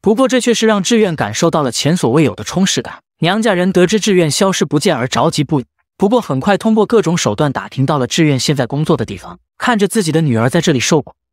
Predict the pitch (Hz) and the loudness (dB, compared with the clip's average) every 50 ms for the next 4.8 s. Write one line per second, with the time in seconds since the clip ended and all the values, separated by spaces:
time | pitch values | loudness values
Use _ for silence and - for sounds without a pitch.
0 | _ - - 147 147 - - 202 202 - - 220 175 147 180 185 180 - - 214 | _ -4 -2 -2 0 0 2 0 0 2 0 0 0 2 2 2 2 2 0 0
1 | 214 196 - 139 139 156 160 180 185 135 135 143 131 110 95 - - - - - | 0 0 2 0 2 2 4 4 4 4 4 2 2 0 0 -2 -4 -6 -6 -8
2 | _ _ _ - 170 196 - 226 214 220 214 214 208 180 - 226 214 190 180 151 | _ _ _ 0 0 0 2 2 2 2 2 0 0 -2 0 2 2 2 2 0
3 | - 127 127 123 - 170 135 - 139 131 - - 147 147 - 151 151 143 107 98 | 0 0 0 0 2 0 0 0 -2 -4 -2 -2 -4 -2 0 0 0 0 0 -2
4 | - - 151 - - 95 - - 127 - 139 131 131 127 113 - | -2 -2 -2 -2 -2 -6 -2 -2 -2 0 2 2 2 2 0 -2